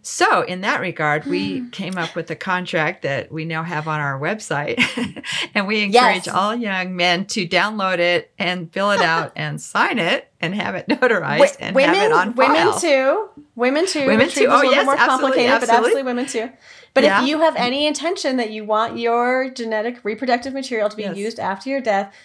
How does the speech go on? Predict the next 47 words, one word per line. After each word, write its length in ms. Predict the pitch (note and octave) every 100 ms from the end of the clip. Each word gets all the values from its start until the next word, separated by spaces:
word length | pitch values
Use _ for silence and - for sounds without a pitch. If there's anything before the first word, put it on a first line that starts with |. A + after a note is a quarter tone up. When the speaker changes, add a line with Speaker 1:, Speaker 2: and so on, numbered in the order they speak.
| _ -
Speaker 2:
please 480 | - A#3 A#3 B3+ -
sign 300 | A3 G#3 G#3
something 560 | F#3+ F3 E3 F3 G3 _ -
so 180 | - G3+
that 160 | G3
there 160 | F#3+ -
aren't 240 | F#3+ G3
these 180 | G3+ G3+
legal 200 | F3+ F3
complications 680 | - E3 E3+ E3+ E3 D#3+ D#3+
for 60 | A#3+ C#3+
Speaker 1:
Yes. 80 | D3+
Speaker 2:
your 100 | D#3+
family. 520 | - E2+ E2 A2 F#3 _ _ _ _ _
Speaker 1:
Yes, 460 | F#3 F#3+ D#3 - -
and 120 | F#3 E3+
be 100 | F3
clear 340 | - - F3
about 300 | E3+ D3+ A2+
it. 220 | E2 - _ -
Um, 380 | G2+ D#3 D3 D#3+
Speaker 2:
Yes. 160 | F#3+ E3+
Speaker 1:
but 260 | F3 -
yeah, 300 | E3 F3+ D3
so, 440 | D3+ - F#3 E3+ E3 - - - -
you 140 | G#3+
know, 140 | G3+ F#3+
<sighs> 40 |
I 600 | - E3+ C#3 - - G#3
don't 160 | G#3 G#3+
wanna 360 | A3 G3+ G3 -
end 180 | G3 F#3
on 140 | E3
a, 240 | D3+ E3 D3 - -
on 100 | D#3
a 120 | C#3 - - D#4
Speaker 2:
<laughs> 580 | F#4+ B4 - C4+ C#4+ D4
Speaker 1:
downer, 460 | C#4+ A#3+ A#3+ D3+
Speaker 2:
On 60 | E3+
Speaker 1:
but, 340 | A#3+ B3+ A#3
Speaker 2:
the, 40 | F#3
Speaker 1:
uh, 140 | G3+
Speaker 2:
the 60 | A#3
Speaker 1:
I 80 |
do 120 | A3+ B3
Speaker 2:
death 300 | A3+ - -
note. 600 | A3 G#3 G#3 B3+ -